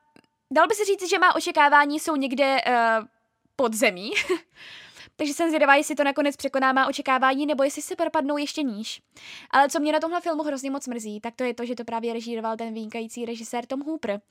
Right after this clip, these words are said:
který režíroval můj, můj nejoblíbenější film, a to Dánská dívka. A vůbec nechápu, nechápu, jak to, že se mu nějaký film mohl takhle nepovést. Ale asi to tak bývá. Já si myslím, že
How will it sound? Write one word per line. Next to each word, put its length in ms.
který 280
režíroval 560
můj, 280
můj 180
nejoblíbenější 720
film, 240
a 80
to 80
Dánská 360
dívka. 400
A 60
vůbec 280
nechápu, 640
nechápu, 460
jak 140
to, 100
že 120
se 120
mu 160
nějaký 340
film 220
mohl 220
takhle 320
nepovést. 840
Ale 260
asi 240
to 60
tak 120
bývá. 280
Já 160
si 120
myslím, 280
že 100